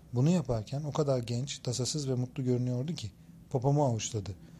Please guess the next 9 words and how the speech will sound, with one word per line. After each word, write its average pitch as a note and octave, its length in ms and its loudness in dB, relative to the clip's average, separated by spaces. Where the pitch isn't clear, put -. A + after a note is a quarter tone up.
"Harikulade C#3 640 4
bir C3 80 -4
poponuz B2 460 -2
var G#2 180 -4
Bayan G#2 280 -2
Gray. G2 180 -8
Sizin C#3 360 2
de B2 40 2
öyle." G2+ 260 -2